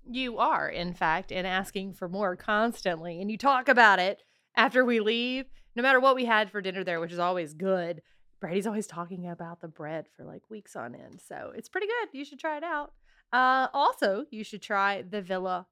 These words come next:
Harlequin in downtown Lake Charles, a great little spot. Lunch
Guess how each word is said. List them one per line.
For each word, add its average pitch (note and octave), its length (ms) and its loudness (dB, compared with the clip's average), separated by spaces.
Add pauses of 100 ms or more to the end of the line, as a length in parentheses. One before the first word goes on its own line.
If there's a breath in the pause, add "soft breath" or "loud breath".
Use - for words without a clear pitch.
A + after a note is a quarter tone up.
Harlequin G#3+ 640 -2
in G#3 160 -2
downtown A3 540 2
Lake G#3+ 180 -4
Charles, F#3 320 -2
a F#3+ 40 -18
great G3 240 -4
little G3 160 -8
spot. F3 500 0 (320)
Lunch G#3+ 300 0